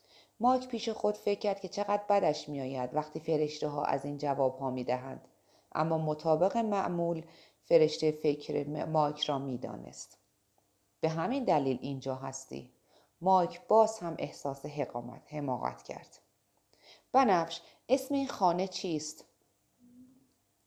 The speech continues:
"اسم اینجا خانه مسئولیت است."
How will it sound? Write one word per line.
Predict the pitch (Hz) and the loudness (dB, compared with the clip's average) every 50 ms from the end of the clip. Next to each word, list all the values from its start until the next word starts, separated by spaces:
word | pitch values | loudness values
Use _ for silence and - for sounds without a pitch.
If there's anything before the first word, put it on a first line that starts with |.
| _ _ _ | _ _ _
"اسم | 180 175 - - 208 196 | -4 -4 -2 -4 -4 -4
اینجا | 180 170 160 156 156 175 180 185 190 190 185 - - - _ _ _ | -2 -2 -4 -4 -2 0 2 2 2 0 -4 -10 -18 -20 _ _ _
خانه | - - - 165 160 156 151 160 165 165 196 | -18 -2 0 2 2 2 0 -2 -2 -4 -4
مسئولیت | 190 180 165 156 151 - - - 165 165 147 139 143 135 143 139 135 - - | -4 -4 -6 -8 -8 -10 -10 -6 -6 -6 -4 -6 -4 -4 -4 -6 -6 -8 -10
است." | 127 120 120 - - | -12 -12 -12 -14 -20